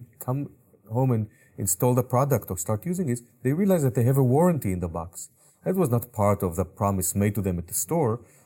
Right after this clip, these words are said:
but the warranty is an important component of consumer protection, and it would not be binding if we are unable to find a way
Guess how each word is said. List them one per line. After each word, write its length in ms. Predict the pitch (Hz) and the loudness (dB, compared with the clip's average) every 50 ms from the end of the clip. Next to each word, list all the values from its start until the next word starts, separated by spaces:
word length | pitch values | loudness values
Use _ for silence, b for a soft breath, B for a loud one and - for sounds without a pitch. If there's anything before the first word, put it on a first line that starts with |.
| b b b | b b b
but 220 | - 110 107 104 | -2 -2 -2 0
the 80 | - 135 | 2 2
warranty 640 | 127 113 95 92 95 101 98 - 110 107 107 110 117 | 2 4 4 2 2 0 0 0 2 2 4 2 2
is 240 | - 98 101 98 101 | 0 0 -2 -2 0
an 100 | 101 104 | 0 -2
important 520 | 101 95 - 104 101 98 - 107 98 - | -2 -2 -2 -2 -2 -2 -2 -6 -6 -4
component 560 | - 95 - - 92 92 92 92 90 85 - | -6 -8 -6 -6 -6 -6 -4 -6 -6 -8 -8
of 200 | - 98 85 - | -8 -8 -8 -8
consumer 380 | - 98 87 - - 98 92 87 | -8 -10 -8 -6 -6 -4 -6 -6
protection, 580 | - 95 - - 85 80 - - - 120 143 - b b b b b b b | -8 -10 -8 -8 -8 -8 -8 -10 -10 -10 -10 -12 b b b b b b b
and 220 | - 98 107 107 107 | -2 0 0 2 2
it 220 | 107 104 - - | 0 -2 -2 -2
would 100 | 113 113 101 | -2 0 2
not 300 | 107 131 170 160 147 127 | 2 2 2 2 2 2
be 120 | 127 127 | 4 4
binding 680 | 113 92 110 110 120 143 139 120 104 90 82 82 80 - _ _ _ _ b b b b b b b - | 4 4 2 2 4 4 2 2 0 -2 -4 -6 -8 -14 _ _ _ _ b b b b b b b -6
if 200 | - 101 - - | -4 -4 -2 0
we 140 | 107 104 101 | 2 2 4
are 180 | 98 95 98 - - | 2 2 0 0 2
unable 460 | 113 117 117 110 113 104 113 110 104 | 2 2 2 2 2 0 0 -2 -2
to 120 | - - | -4 -8
find 320 | - - - 107 107 110 95 | -8 -6 -4 -2 -2 -2 -2
a 40 | 95 | -2
way 280 | 90 95 101 95 95 | -2 -2 -2 -2 -2